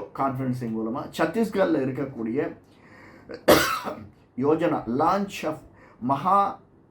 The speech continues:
மாதாரி வந்தன் யோஜனா அப்படிங்கிற ஒரு ப்ராஜெக்ட். மெயினா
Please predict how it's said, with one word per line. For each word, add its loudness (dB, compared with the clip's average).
மாதாரி 2
வந்தன் -2
யோஜனா 0
அப்படிங்கிற 0
ஒரு -2
ப்ராஜெக்ட். -6
மெயினா 4